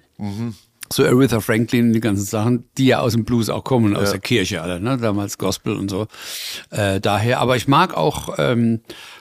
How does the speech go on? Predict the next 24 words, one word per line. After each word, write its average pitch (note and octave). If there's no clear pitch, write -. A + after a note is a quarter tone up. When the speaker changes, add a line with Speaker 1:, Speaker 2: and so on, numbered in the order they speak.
Speaker 2:
Rock A#2
und D#3+
der B2
Rock C3+
kommt C#3
ja -
eigentlich A#2
auch G#2
aus -
dem F#2+
Blues, F#2+
ne? G2+
Led A2+
Zeppelin F#2
und, E2
äh, D#2+
Free, G2+
Bad F#2
Company, G2
diese G2
alten G2+
Bands G2+
Speaker 1:
Ja. F#2+
Speaker 2:
und -